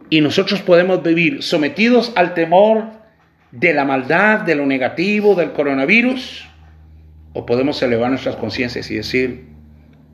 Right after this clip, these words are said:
busquemos el Tikkun Olam, elevemos nuestras conciencias para elevar este mundo. Abraham hizo sacrificios cuando nadie hacía sacrificios a Hashem,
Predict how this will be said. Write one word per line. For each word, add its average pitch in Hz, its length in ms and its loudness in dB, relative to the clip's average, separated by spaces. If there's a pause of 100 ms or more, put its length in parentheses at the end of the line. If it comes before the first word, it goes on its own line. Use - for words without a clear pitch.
(1200)
busquemos 123 640 -2
el 110 140 -4
Tikkun 110 340 -6
Olam, 98 280 -6 (1600)
elevemos 123 420 0
nuestras 113 260 -4
conciencias 120 920 -6 (540)
para 107 180 0
elevar 107 300 -2
este 104 260 -8
mundo. 98 320 -10 (1500)
Abraham 151 680 0
hizo 151 260 -4
sacrificios 135 800 -2
cuando 120 300 -4
nadie 147 460 0
hacía 107 240 -4
sacrificios 110 440 -8
a 101 40 -6
Hashem, 101 300 -10